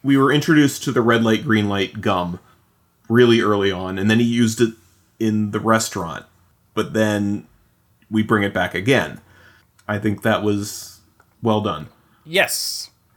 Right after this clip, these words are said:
Speaker 1: And then we have this total bullshit thing of him jumping off the helicopter. <laughs>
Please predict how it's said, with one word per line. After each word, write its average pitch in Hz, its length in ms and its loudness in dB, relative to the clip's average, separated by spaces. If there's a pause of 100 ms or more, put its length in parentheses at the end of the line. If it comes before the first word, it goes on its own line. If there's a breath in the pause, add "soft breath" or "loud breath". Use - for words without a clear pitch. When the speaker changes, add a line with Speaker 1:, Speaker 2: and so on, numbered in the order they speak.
Speaker 1:
And 127 160 2
then 127 120 4
we 123 100 6
have 123 120 4
this 117 280 2 (420)
total 165 500 4
bullshit 113 720 0
thing 110 220 0
of 104 120 -2
him 104 200 -2
jumping 107 420 0
off 98 220 -6
the 95 100 -4
helicopter. 92 800 -8
<laughs> 175 40 -8